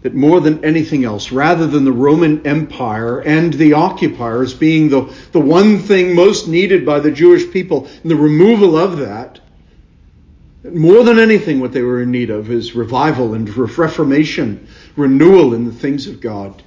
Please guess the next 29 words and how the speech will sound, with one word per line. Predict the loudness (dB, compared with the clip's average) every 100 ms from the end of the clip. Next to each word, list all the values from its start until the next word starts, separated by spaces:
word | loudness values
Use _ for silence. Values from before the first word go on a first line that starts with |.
| _ _ _ -20 -6
A | 0
removal | 2 4 4 6 6
of | 4 2
the | -2
false | -6 -4 -2 0 -2 -6
shepherds | -8 -2 -2 2 2 2 0
over | 4 4 4 2
his | 0 -4
people | -8 -4 -2 -2 -2 -12 -20 -6
and | 0
the, | 2 2 0
and, | -2 -2 -2
and, | 0 -2 -4 -10 0
and | 0
the | 0
putting | -2 0 2 0
forth | 2 6 6 4 -2
of | -6
the | -8
true | -2 4 6 6
and | 4
only | 0 0 -2 -4
good | -6 -4 -4 -4
shepherd, | -12 -14 -16 -20 -20 _ _ _ _ _ _ _ _ -14
whose | -10
people | -4 -4 -4 -6
hear | -4 -2 -2
his | -6 -10 -8
voice. | -6 -6 -8 -12 -14 -16